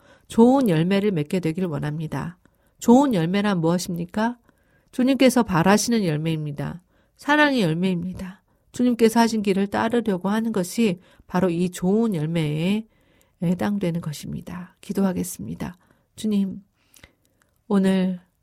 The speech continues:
비유로 말씀하셨지만 그 비유를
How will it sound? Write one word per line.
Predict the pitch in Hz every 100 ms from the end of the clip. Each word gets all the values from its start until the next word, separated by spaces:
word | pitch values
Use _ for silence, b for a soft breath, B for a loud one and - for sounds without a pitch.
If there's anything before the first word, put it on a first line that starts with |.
| _ _ _
비유로 | - 214 226 220
말씀하셨지만 | 175 156 185 202 202 220 - 185 208 214 175 b b b b
그 | -
비유를 | 240 233 247 254 254 262 233 165